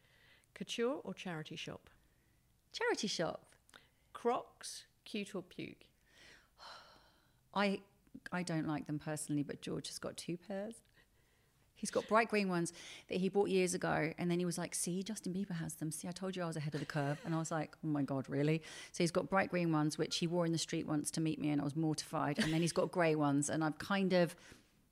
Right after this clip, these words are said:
Speaker 2: they're okay. They're a little bit more muted. It's like a dark charcoal grey, but they're not my favourite thing.
Speaker 1: Sneakers or stilettos?
Speaker 2: Sneakers all day long.
Speaker 1: Bags or shoes?
Speaker 2: Bags.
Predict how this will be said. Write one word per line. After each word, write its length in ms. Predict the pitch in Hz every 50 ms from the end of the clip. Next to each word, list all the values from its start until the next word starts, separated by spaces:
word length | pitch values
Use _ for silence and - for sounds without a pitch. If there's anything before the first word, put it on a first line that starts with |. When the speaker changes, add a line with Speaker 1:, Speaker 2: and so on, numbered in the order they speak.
| _ -
Speaker 2:
they're 180 | 196 185 170
okay. 420 | 165 165 - - 160 147 139 135 135
They're 80 | 147
a 40 | 147
little 140 | 170 175 156
bit 160 | - 165 -
more 140 | 175 160 160
muted. 500 | 160 156 143 143 - - 151 131 127 -
It's 140 | - - -
like 140 | 143 -
a 40 | 160
dark 300 | 143 - 160 151 - -
charcoal 380 | - - 147 139 - - 143 131
grey, 420 | 120 - 131 127 127 127 113 123 - _ _ _ _ _ _ _
but 140 | - 143 -
they're 100 | - 156
not 160 | 160 160 151
my 100 | - 147
favourite 320 | 139 - 135 135 131 - -
thing. 180 | - - 139 123 - _ _ _ _ _ _ _ _ _ _ _ -
Speaker 1:
Sneakers 420 | - - - 196 180 190 185 156
or 120 | 170 170 156
stilettos? 580 | - - 160 151 147 147 139 156 143 143 143 - - -
Speaker 2:
Sneakers 600 | - - 190 180 175 185 165 156 147 - - - -
all 100 | 175 175 165
day 140 | 165 156
long. 280 | 151 147 135 135 139 139 _ _ _ _ - - - _ _ _ -
Speaker 1:
Bags 260 | 190 190 202 196 -
or 100 | 196 170
shoes? 460 | - - - 160 156 151 151 - - - _ _ _
Speaker 2:
Bags. 440 | - 131 113 - - - - - -